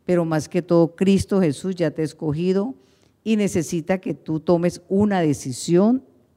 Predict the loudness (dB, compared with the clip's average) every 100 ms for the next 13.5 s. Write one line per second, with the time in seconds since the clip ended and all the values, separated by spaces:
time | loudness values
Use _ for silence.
0 | _ -16 -12 -10 -2 2 0 -2 -6 -4
1 | -2 -2 0 0 -2 -4 -2 -2 -2 -8
2 | _ _ _ -4 -2 -2 -2 0 0 0
3 | 0 0 -2 -4 -4 -2 0 -2 -4 -4
4 | -4 -6 -6 -6 -6 -6 -8 -6 -6 -4
5 | -4 -6 -4 -2 2 4 2 0 -8 _
6 | _ _ -6 -4 -4 -6 -6 -6 -6 -4
7 | -4 -4 -4 -4 -6 -6 -4 -4 -4 _
8 | _ _ _ _ _ _ -6 -2 -2 -4
9 | -8 -4 -6 -4 -6 -6 -4 -4 -4 -4
10 | -4 -6 _ -20 _ _ _ _ -14 -14
11 | -10 -8 -6 -6 -8 -8 -8 -10 -10 -12
12 | -10 -12 -10 -8 -6 -6 -8 -10 -10 -8
13 | -8 -8 -12 -14